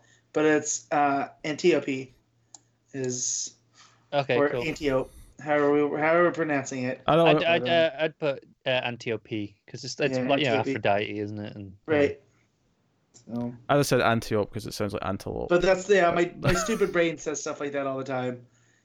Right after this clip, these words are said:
Speaker 1: So.
Speaker 2: Yeah, yeah, I'd, I'd, I'd go with the E just because, uh, you know, other names like,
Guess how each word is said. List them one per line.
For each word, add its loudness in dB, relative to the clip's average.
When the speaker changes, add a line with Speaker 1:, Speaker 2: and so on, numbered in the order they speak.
Speaker 1:
So. -2
Speaker 2:
Yeah, 2
yeah, 4
I'd, 2
I'd, 2
I'd 2
go -4
with -6
the -8
E -6
just -10
because, -6
uh, -10
you -8
know, -4
other 0
names -6
like, -4